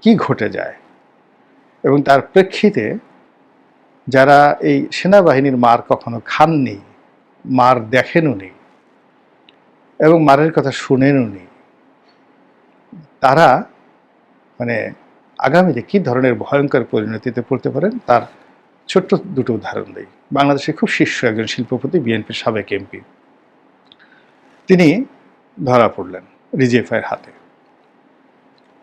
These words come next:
ধরা পড়ার পরে একেবারে ওনার পাশে যে লোক ছিলেন, আহ,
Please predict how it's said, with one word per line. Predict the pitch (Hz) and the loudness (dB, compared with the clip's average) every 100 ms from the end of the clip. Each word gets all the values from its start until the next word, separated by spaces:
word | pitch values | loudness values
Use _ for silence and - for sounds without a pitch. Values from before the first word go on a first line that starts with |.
| _ _ _ - | _ _ _ 2
ধরা | 156 170 | 4 6
পড়ার | 160 151 | 6 4
পরে | 139 180 | 4 0
একেবারে | 151 - 196 | 2 4 4
ওনার | 185 170 160 | 4 2 2
পাশে | 131 - | 0 0
যে | 135 131 | 0 2
লোক | 127 123 | 2 -2
ছিলেন, | - 160 180 254 | -2 -2 0 -2
আহ, | - _ _ 117 107 | -4 _ _ -20 -20